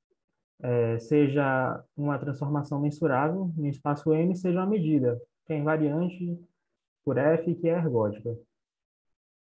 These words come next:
Dado qualquer, qualquer potencial integrável,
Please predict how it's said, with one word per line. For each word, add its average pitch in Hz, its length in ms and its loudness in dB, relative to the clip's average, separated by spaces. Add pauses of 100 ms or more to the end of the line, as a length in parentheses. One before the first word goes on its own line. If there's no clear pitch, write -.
(680)
Dado 160 220 4
qualquer, 185 420 0
qualquer 165 300 0
potencial 180 520 -2
integrável, 127 800 0